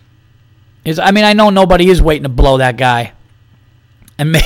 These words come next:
<laughs> maybe that's why. <laughs> Maybe that's why. Uh, okay. So that's unacceptable for the week.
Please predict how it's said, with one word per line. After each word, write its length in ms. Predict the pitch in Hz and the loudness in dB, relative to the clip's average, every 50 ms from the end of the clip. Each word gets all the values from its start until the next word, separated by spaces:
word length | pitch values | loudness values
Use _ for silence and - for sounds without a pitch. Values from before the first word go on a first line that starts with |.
| - - | 0 -2
<laughs> 100 | 208 165 | -2 0
maybe 260 | 156 175 180 160 170 | 0 0 2 2 2
that's 240 | 160 156 147 - - | 2 0 0 0 0
why. 180 | 160 156 135 - - - - - - - | 0 0 0 -2 -6 -10 -12 -14 -16 -20
<laughs> 280 | - - - - - | -12 -10 -10 -10 -6
Maybe 260 | 175 175 165 170 170 | -4 -4 -2 -2 -2
that's 240 | 160 151 139 127 - | -2 -4 -4 -6 -6
why. 260 | 135 139 127 113 107 - _ - - - - - - - - - - _ _ _ _ | -8 -8 -8 -8 -10 -16 _ -20 -20 -20 -20 -20 -20 -20 -20 -20 -20 _ _ _ _
Uh, 540 | - 135 135 131 127 127 123 123 123 120 117 120 127 _ _ _ _ _ _ _ _ _ _ _ _ _ _ _ _ _ _ _ _ _ _ _ _ - | -8 -6 -4 -4 -4 -4 -4 -4 -6 -8 -10 -12 -18 _ _ _ _ _ _ _ _ _ _ _ _ _ _ _ _ _ _ _ _ _ _ _ _ -6
okay. 320 | 175 147 - 160 123 95 90 - _ _ _ _ _ _ _ _ - - - - - _ _ _ _ _ - - | -6 -6 -4 -6 -8 -10 -12 -18 _ _ _ _ _ _ _ _ -16 -16 -16 -16 -20 _ _ _ _ _ -20 -4
So 100 | - 190 | -2 -2
that's 140 | 185 - | 0 0
unacceptable 500 | 202 185 170 139 - 180 160 139 127 139 | 0 -2 -2 -2 -4 -4 -4 -4 -6 -12
for 140 | 123 - - | -12 -12 -12
the 100 | 131 127 | -12 -10
week. 240 | 120 117 107 - _ | -12 -12 -14 -16 _